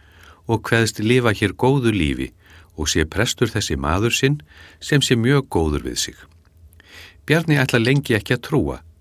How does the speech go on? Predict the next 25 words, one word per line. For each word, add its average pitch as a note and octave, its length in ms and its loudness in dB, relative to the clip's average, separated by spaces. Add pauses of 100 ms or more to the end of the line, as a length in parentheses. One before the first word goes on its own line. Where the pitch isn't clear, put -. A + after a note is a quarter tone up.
(140)
en D#2+ 120 0
getur E2 360 0
þó D#2+ 140 -2
ekki D#2 180 -2
neitað F2+ 640 0
að G#2+ 80 -8
þetta F2 240 -4
sé B2+ 180 0
systir - 320 -4
sín. - 220 -10 (1120)
Þau G#2 160 2
faðma A#2+ 400 2
hvort - 240 -8
annað, B2 360 -2 (200)
en A#2+ 160 0
Bjarni E2+ 440 0
grætur D2+ 600 -4 (200)
gleði D#2 440 0
tárum. - 360 -8 (1700)
„Hér E3 320 4
er C3+ 40 2
nú A2+ 100 2
fé C#3 320 2
föður C#3+ 420 2
þíns,“ - 380 -2